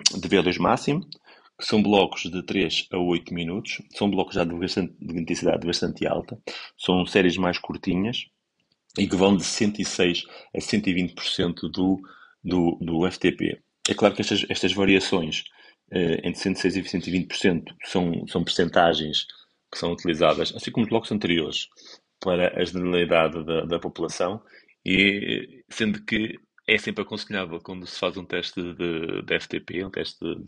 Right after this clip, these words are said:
limiar anaeróbico, com lac-, diminuição limiar anaeróbica, um teste de, de, com análise de lactato,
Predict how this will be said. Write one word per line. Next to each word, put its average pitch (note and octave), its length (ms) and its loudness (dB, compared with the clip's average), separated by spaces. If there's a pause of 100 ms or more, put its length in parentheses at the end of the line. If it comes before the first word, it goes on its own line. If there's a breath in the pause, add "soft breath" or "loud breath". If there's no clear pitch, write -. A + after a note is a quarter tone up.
(200)
limiar D#2+ 380 -4 (340)
anaeróbico, E2 560 2
com D#2 60 -8
lac-, D#2+ 140 -6 (420)
diminuição F2+ 340 2
limiar D#2+ 220 0
anaeróbica, E2+ 520 2
um D2 80 -10
teste - 360 -4
de, - 120 -6
de, - 340 -8 (140)
com E2+ 120 -2
análise D#2+ 280 4
de E2+ 80 -2
lactato, F2 420 4